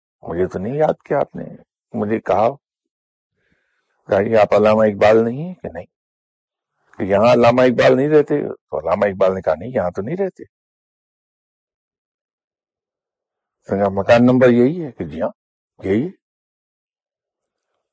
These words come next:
تو وہ ملازم کہہ رہا کہ "آپ علامہ اقبال ہیں؟" کہا، "میں تو نہیں ہوں۔" وہ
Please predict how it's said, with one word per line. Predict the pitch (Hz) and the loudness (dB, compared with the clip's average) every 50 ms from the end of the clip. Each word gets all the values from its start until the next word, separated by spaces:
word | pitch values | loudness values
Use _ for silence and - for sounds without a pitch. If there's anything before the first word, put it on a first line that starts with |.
| _ _ _ _ - | _ _ _ _ -4
تو | - 101 131 | -2 -2 0
وہ | 143 135 | 2 2
ملازم | 123 123 123 139 147 160 151 | 4 6 6 6 6 4 4
کہہ | - 113 | 4 4
رہا | 113 107 90 | 6 4 4
کہ | 80 - - | 2 0 -2
"آپ | 71 - - 82 | -2 -2 -2 -4
علامہ | 82 82 87 90 98 104 | -4 -2 -2 -2 -2 -4
اقبال | 107 107 113 120 139 151 156 | -6 -8 -8 -6 -6 -6 -6
ہیں؟" | 170 175 - _ _ _ _ _ _ _ _ _ _ _ _ _ _ _ _ _ _ _ _ _ - | -8 -14 -20 _ _ _ _ _ _ _ _ _ _ _ _ _ _ _ _ _ _ _ _ _ -10
کہا، | - 101 | -10 -6
"میں | 98 104 104 101 | -2 -2 -2 0
تو | - 120 | 0 0
نہیں | 123 160 196 190 | -2 -2 -4 -6
ہوں۔" | 196 185 - _ _ _ _ _ _ _ _ _ _ _ _ _ _ _ _ _ _ _ _ _ _ _ _ _ _ _ _ _ _ _ _ _ _ _ _ _ _ _ | -12 -16 -18 _ _ _ _ _ _ _ _ _ _ _ _ _ _ _ _ _ _ _ _ _ _ _ _ _ _ _ _ _ _ _ _ _ _ _ _ _ _ _
وہ | - - | -4 0